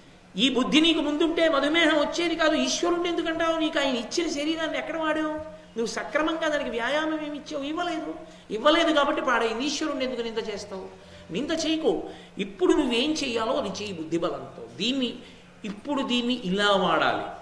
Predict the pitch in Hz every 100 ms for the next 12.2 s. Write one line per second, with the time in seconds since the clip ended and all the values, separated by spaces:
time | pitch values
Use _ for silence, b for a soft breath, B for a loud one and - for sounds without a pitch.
0 | - 220 311 294 277 311 269 143 - -
1 | - 196 302 294 285 285 294 202 208 B
2 | B B B B - 185 247 254 269 302
3 | - 185 285 302 311 311 277 269 302 320
4 | 320 320 320 330 330 - - - - -
5 | 175 302 320 349 359 349 339 269 - -
6 | B B B B - 202 302 269 - 349
7 | 349 339 339 339 330 330 226 220 277 -
8 | - - 202 226 240 208 - - - -
9 | - - - - - - - - - -
10 | - - 104 135 151 151 190 202 220 151
11 | 160 208 208 196 214 208 135 135 165 277
12 | 269